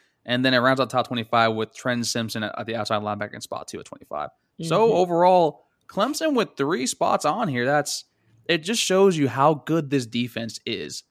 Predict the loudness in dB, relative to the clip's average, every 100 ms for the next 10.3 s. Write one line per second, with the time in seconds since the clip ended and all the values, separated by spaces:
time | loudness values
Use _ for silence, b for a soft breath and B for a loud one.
0 | _ -6 -2 0 0 0 0 0 0 -2
1 | -2 -2 -2 0 0 0 0 -2 0 -2
2 | -2 -2 0 0 0 0 0 0 -2 0
3 | 2 0 -4 _ _ _ 0 0 2 0
4 | 0 -2 0 0 0 0 0 0 -2 2
5 | 4 6 4 2 -4 -6 -6 -10 -18 -20
6 | _ -16 -16 _ 2 2 2 0 0 0
7 | -2 -2 0 -2 0 0 2 2 2 2
8 | 2 4 4 4 4 2 2 0 2 4
9 | 6 6 4 2 -2 -2 0 0 0 0
10 | 2 2 2